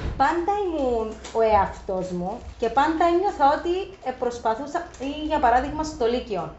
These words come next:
Μου λέει κάποτε, ήταν ένας θεολόγος, μου λέει, «Κωνσταντίνα μου, γιατί δεν μπορείς να γίνεις σαν τα άλλα;», άκου τώρα κουβέντα που μου είπε.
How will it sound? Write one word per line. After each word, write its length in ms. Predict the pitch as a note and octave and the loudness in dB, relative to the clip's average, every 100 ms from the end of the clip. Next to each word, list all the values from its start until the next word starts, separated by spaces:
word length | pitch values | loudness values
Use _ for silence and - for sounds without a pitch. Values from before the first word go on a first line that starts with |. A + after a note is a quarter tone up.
| - - G#3 | -18 -12 -4
Μου 80 | |
λέει 180 | A3+ C4 C#4 | 0 0 2
κάποτε, 180 | C#4+ B3+ C4+ | 2 2 2
ήταν 180 | C4+ C4 | 2 0
ένας 140 | C4+ C4+ - | -2 -4 -2
θεολόγος, 600 | D4 F#3+ A3 A#3 A#3 A3 - - - - - - | 0 2 2 2 0 0 -8 -20 -20 -20 -20 -12
μου 80 | A3+ | -6
λέει, 180 | B3 C4 B3 - - - - - - | -4 -4 -6 -12 -14 -16 -16 -18 -16
«Κωνσταντίνα 520 | G#3+ A#3 A3 A#3+ C#4 C#4 | -10 -6 -4 -2 -2 -2
μου, 100 | C4+ C4+ - - - - - - - - - - | -4 -8 -14 -20 -20 -18 -18 -18 -18 -16 -10 -4
γιατί 140 | A3+ | -2
δεν 120 | C#4+ E4 | -2 -4
μπορείς 200 | E4 A3+ | -4 -2
να 100 | G#3 | -2
γίνεις 240 | F3+ F3+ - | -2 -4 -6
σαν 180 | - F3+ F3+ | -6 -4 0
τα 60 | E3+ | 2
άλλα;», 240 | F3 E3 E3+ G#3+ | 2 0 -4 -6
άκου 140 | C4+ C4 | -6 -2
τώρα 160 | G3 | -2
κουβέντα 340 | G#3+ A3+ B3 B3+ | -2 -4 -4 -4
που 120 | A#3+ | -4
μου 80 | |
είπε. 80 | G3+ | -2